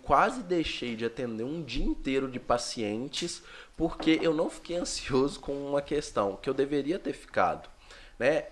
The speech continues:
Quando tava tendo, é, na época da pandemia, tinha aquelas blitz na estrada, né, com autorização e tal. Eu deveria ter ficado preocupado se a minha autorização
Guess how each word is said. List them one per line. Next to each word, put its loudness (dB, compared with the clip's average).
Quando 0
tava 2
tendo, -2
é, -2
na 2
época 4
da 2
pandemia, -2
tinha -6
aquelas 0
blitz -4
na -4
estrada, 0
né, -2
com -6
autorização -2
e -8
tal. -2
Eu 8
deveria 2
ter 0
ficado -2
preocupado 4
se -2
a 4
minha -2
autorização -2